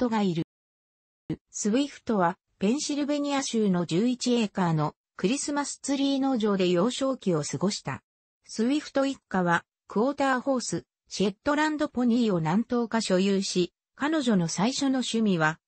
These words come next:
英国式乗馬であった。まだ九ヶ月の時に母親にサドルに乗せられたのが最初で、後に競技会に出場するようにまでなった。フランシスコ会の修道女によるプレスクール及び幼稚園に通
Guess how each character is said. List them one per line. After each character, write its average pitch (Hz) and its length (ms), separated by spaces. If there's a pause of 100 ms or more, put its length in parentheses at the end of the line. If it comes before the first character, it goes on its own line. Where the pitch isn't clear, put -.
(140)
英 202 160
国 - 240
式 - 300
乗 165 200
馬 226 180
で 190 140
あ 185 60
っ 185 80 (100)
た。 - 220 (400)
ま 254 140
だ 277 140
九 277 240
ヶ 285 160
月 277 260
の 196 160
時 185 280
に 196 100
母 190 320
親 185 180
に 170 220 (200)
サ 170 160
ド 254 140
ル 311 120
に 294 180
乗 254 100
せ 285 160
ら 294 100
れ 285 120
た 269 100
の 233 140
が 170 160
最 196 240
初 185 180
で、 175 160 (240)
後 202 300
に 220 120
競 240 280
技 285 140
会 247 240
に 165 120
出 - 340
場 302 220
す 262 160
る 254 140
よ 254 140
う 240 40
に 190 140
ま 165 120
で 165 120
な 165 120
っ - 120
た。 147 180 (460)
フ - 180
ラ 254 160
ン 294 80
シ - 120
ス - 120
コ 254 160
会 226 240
の 175 80
修 214 300
道 240 180
女 196 160
に 196 140
よ 185 120
る 170 200 (240)
プ 208 140
レ 277 120
ス - 120
ク - 140
ー 302 120
ル 233 140
及 226 240
び 214 220
幼 226 120
稚 277 180
園 240 220
に 160 120
通 160 160